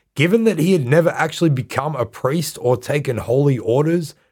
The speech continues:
which explains why we've always called him the bishop-elect of Liège, we can probably assume that he had been planning to do this for a while.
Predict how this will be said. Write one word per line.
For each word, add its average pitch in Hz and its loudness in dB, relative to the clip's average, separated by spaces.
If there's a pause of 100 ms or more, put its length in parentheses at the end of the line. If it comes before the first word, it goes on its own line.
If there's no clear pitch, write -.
(100)
which 113 0
explains 135 0
why 135 2
we've 131 0
always 135 2
called 139 -2
him 131 0
the 110 -2 (140)
bishop-elect 135 -2
of 117 -2
Liège, 135 -2 (320)
we 156 2
can 160 2
probably 180 0
assume 165 2
that 151 2
he 151 4
had 143 2
been 156 2
planning 165 0
to 156 0
do 139 2
this 139 0
for 135 0
a 117 2
while. 104 -8